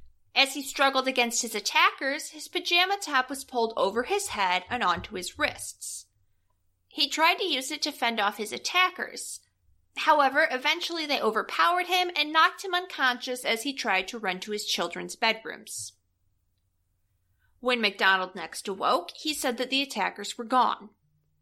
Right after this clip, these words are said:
He made his way into the master bedroom where he found Colette lying dead.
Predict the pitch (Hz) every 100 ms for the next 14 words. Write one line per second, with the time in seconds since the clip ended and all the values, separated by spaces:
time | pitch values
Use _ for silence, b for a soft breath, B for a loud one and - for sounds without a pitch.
0 | _ _ _ - 277 247 285 - 240 254
1 | 269 302 240 196 202 349 349 226 202 220
2 | 240 277 269 302 - 233 220 220 285 277
3 | 285 247 - _ - 196 180 180 190 214
4 | -